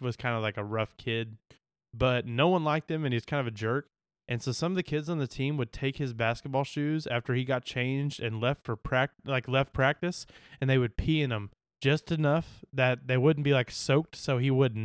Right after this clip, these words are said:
know that they got peed on. But the kid, like, started developing, like, f-, foot problems. Like, Cody didn't say what,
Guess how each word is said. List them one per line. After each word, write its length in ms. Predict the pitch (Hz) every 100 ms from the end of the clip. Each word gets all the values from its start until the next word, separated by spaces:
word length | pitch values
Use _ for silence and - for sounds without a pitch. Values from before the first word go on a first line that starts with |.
| 107
know 200 | 120 131
that 200 | 123 113
they 180 | 117 110
got 260 | 110 110
peed 240 | - 120 127
on. 300 | 165 202 220 _ _ _ _ _ -
But 300 | 139 127 - 135
the 120 | 123
kid, 260 | - 175
like, 140 | 185 147
started 320 | - 160 147
developing, 500 | 139 123 135 123 127
like, 220 | 123 110 - _
f-, 440 | - - - - 131
foot 200 | 165 175
problems. 640 | - 123 110 104 101 - - 127
Like, 300 | 127 117 - 117 -
Cody 180 | 170 190
didn't 220 | 180 156
say 200 | - 156
what, 440 | 120 147 135 113